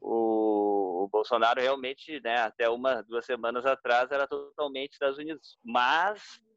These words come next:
assim, pode ser ladaia, mas não se surpreendam se ele virar um anti-americano em algum momento, é, ou pelo menos defender um anti-americanismo e aproveitar, tentar aproveitar a onda aí, a onda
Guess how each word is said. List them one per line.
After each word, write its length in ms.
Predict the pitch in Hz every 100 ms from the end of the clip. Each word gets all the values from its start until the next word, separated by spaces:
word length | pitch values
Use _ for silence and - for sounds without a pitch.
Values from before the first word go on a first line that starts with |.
| _ _
assim, 460 | 92 - 117 110 - _ _ _ _ -
pode 180 | 160 -
ser 120 | 254
ladaia, 520 | 254 220 196 135 82 - _ -
mas 140 | 117
não 160 | 127 147
se 120 | 175
surpreendam 760 | - 170 - 170 147 165 190 202
se 120 | -
ele 180 | 190 190
virar 260 | 185 165 175
um 140 | 175
anti-americano 1400 | 208 240 - 135 - _ _ - 127 131 131 - 139 147
em 80 | 127
algum 260 | 123 123
momento, 600 | 135 156 131 143 165 - _ _ _ _ _ -
é, 240 | 107 107
ou 1040 | 101 110 127 147 151 135 117 110 104 95 95 -
pelo 180 | 120
menos 440 | 123 127 143 160 135
defender 560 | 147 - 147 127 151
um 120 | 165 131
anti-americanismo 960 | 135 143 131 135 143 117 120 156 151 - _ _
e 100 | 135
aproveitar, 840 | 135 - 160 151 156 131 160 151
tentar 260 | - 120 135
aproveitar 680 | - 147 147 135 - 147 156
a 60 |
onda 380 | 131 165 165 110
aí, 180 | 110 143
a 200 | 107 110
onda 720 | 117 123 135 135 147 151